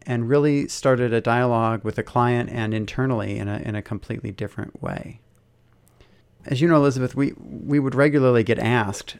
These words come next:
um, about diversity within our personas. Should our personas be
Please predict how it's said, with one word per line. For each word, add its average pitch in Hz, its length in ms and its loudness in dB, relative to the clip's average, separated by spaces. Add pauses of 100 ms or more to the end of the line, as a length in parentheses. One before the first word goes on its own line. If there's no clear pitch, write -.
(100)
um, 107 420 0
about 107 400 0
diversity 113 520 0
within 107 260 -2
our 98 120 2
personas. 104 500 -2
Should - 280 -2
our 104 120 2
personas 101 600 -4
be 101 420 -2